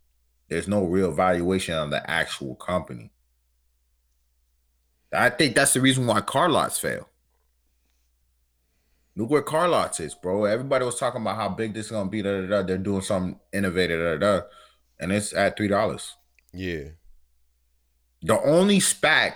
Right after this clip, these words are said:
Speaker 1: that's real was DraftKings.
Speaker 2: DraftKings.
Speaker 1: That's, that hold weight. And that's because the world already knew who DraftKings was.
Speaker 2: Mm-hmm.
Speaker 1: That's the only real spac that hold weight. The most of them,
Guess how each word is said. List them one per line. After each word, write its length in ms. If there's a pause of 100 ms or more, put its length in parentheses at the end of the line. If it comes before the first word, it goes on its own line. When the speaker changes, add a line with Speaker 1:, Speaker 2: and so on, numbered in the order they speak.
(160)
Speaker 1:
that's 300
real 600 (460)
was 160
DraftKings. 580 (560)
Speaker 2:
DraftKings. 420
Speaker 1:
That's, 460 (540)
that 180
hold 280
weight. 380 (1500)
And 180
that's 180
because 320
the 80
world 340
already 240
knew 220
who 100
DraftKings 580
was. 440 (240)
Speaker 2:
Mm-hmm. 400 (580)
Speaker 1:
That's 160
the 100
only 300
real 220
spac 420
that 200
hold 220
weight. 360 (180)
The 160
most 560
of 80
them, 360